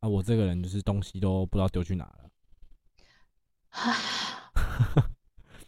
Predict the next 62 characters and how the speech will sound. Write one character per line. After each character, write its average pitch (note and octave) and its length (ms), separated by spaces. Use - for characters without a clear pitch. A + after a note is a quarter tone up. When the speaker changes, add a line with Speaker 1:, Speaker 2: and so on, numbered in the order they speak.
Speaker 1:
所 B2 100
以 A#2+ 180
Speaker 2:
这 D#4 140
我 C#4 100
深 D#4 260
有 C#4+ 120
体 A3+ 200
会 B3 200
啊。 G#3 300
Speaker 1:
啊？ D#3+ 140
什 B2 100
么 B2+ 120
叫 E3+ 100
做 E3 140
深 D3 260
有 A#2+ 180
体 G2 220
会？ A2 160
你 A#2+ 120
也 A#2 60
是 A2 160
这 A2 80
样 G2 140
吗？ E2+ 140
Speaker 2:
不 D4 100
是 G4 240
啊， D#4 240
我 B3 160
是 D#4+ 80
说 E4+ 300
东 D#4 240
西 D#4+ 100
都 D#4 120
不 D4+ 40
知 D#4 40
道 D4+ 120
丢 D4+ 200
哪 C4 260
了。 A3+ 100
上 D4+ 220
次， - 240
<laughs> - 480
上 F#4 100
次 G4+ 100
我 F#4 100
们 D4 180
录 F#4 180
音 E4+ 140
的 D#4 80
时 E4+ 260
候 D4 380
的 C4+ 180
那 D4 120
个 C#4 160
东 C#4 180
西 C#4 540
，U D4 160
S C#4+ 240
B C4 180
交 B3+ 180
给 B3+ 180
你 G#3 140